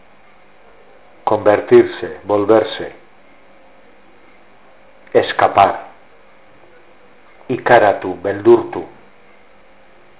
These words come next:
Techo. Lehen zerrenda berriro.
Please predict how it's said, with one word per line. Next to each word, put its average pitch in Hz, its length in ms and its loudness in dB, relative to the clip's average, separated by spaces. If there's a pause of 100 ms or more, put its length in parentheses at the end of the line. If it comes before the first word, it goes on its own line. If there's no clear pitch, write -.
(920)
Techo. - 440 0 (2000)
Lehen 110 380 2
zerrenda 95 440 -2
berriro. 120 520 0